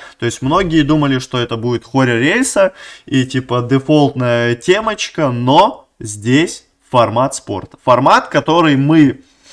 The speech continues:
играем в турнирах, который, м, не совсем стабильный,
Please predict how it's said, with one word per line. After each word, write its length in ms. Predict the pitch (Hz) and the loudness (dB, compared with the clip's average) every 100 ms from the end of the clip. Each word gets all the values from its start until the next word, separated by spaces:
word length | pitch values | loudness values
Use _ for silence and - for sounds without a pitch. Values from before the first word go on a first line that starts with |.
| - - - - - - - _ _ _ _ _ _ _ _ _ _ - | -20 -20 -20 -20 -20 -20 -20 _ _ _ _ _ _ _ _ _ _ 2
играем 540 | 170 185 196 175 156 | 4 6 8 8 6
в 60 | - | 2
турнирах, 720 | 175 151 135 135 247 - _ _ _ _ - | 4 4 4 2 0 -6 _ _ _ _ -2
который, 1120 | 156 151 165 165 160 156 151 147 135 123 107 _ _ | 0 2 4 4 4 4 4 4 2 -2 -6 _ _
м, 1040 | - 117 120 120 120 120 117 120 117 120 147 | -20 -16 -14 -12 -12 -12 -10 -10 -10 -2 0
не 140 | 196 | 0
совсем 460 | - 190 - 185 147 | 0 0 0 0 0
стабильный, 960 | - 180 156 131 120 113 175 285 - | 0 2 4 2 0 0 0 0 -2